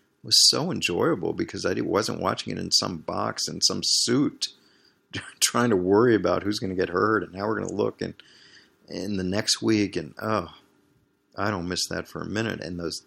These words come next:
game days as a team employee, ooh, get there three hours before, you leave three hours after the game, you have nothing going on, you're just sitting around. Anyway, I digress. This pod has been about young people, about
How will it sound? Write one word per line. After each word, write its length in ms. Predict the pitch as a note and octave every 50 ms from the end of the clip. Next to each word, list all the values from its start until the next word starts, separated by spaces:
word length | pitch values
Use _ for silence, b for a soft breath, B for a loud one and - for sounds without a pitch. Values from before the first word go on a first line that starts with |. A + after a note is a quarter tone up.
| _ _
game 320 | - G#2 G#2+ B2 C#3+ C#3+
days 320 | A#2 F#2 E2 D#2+ F2 E2+ -
as 200 | F#2 D#2+ - -
a 160 | - - _
team 280 | - - C3+ C3+ D3 C#3+
employee, 540 | A2 F2+ F2 - E2 D2+ D2+ C2+ C#2 D2
ooh, 360 | - D3+ F3 D#3 - - - - _ _ _ _ b b b b b b b _ _ _ _ -
get 160 | - A#2 A#2
there 160 | - F#2+ E2+
three 200 | - - - G#2
hours 220 | F#2 F2 E2 - -
before, 480 | - - - - - - C#3+ C#3 C3+
you 80 | C3 A2+
leave 240 | F2+ E2+ E2+ E2 - -
three 160 | - G2+ F#2
hours 180 | E2 D#2 - -
after 240 | F2+ G#2 - - -
the 80 | -
game, 380 | - - A#2 A#2+ A#2+ A2+ G#2+ G2
you 120 | F#2 - F2
have 120 | F2+ -
nothing 520 | F#2 F#2+ F#2+ G2 G#2+ G#2+ G#2+ - - F#2 F#2
going 280 | F2+ F2+ F2 F2 F2
on, 440 | F#2 G2+ G#2 G#2+ G#2+ G2+ G2 G#2 G#2+ b b b b b b b b b _ _ _
you're 120 | - F2 E2+
just 260 | F#2 F#2 - - -
sitting 220 | - - - -
around. 640 | F2 F2 E2+ F2 F#2+ G#2 G#2 G2 G2 G2 G2 G2 F#2+ - _ _ _ _ _ _ _ -
Anyway, 400 | - G2 F#2+ F2+ E2+ - - G2+ - _ _ _ _ _ _ - B B B B B B B B B B B -
I 140 | G2+ G#2 G2+
digress. 480 | G2+ F#2+ F2+ F#2 G2 F2 D2 C#2+ - - - - - - - _ _ _ _ _ _ _ _ _ _ _ _ _ _ _ _ - - - _ -
This 140 | G#2 F#2
pod 300 | - - - G#2 G2 F#2
has 100 | F2 E2+
been 180 | E2 F#2 G2 F#2
about 300 | F2+ F2 F2 E2+ - C2+
young 260 | E2+ F#2 F#2 F#2+ F#2
people, 380 | E2+ - G2+ F#2+ - F#2 F#2 F2
about 320 | E2 D#2+ E2+ E2 - -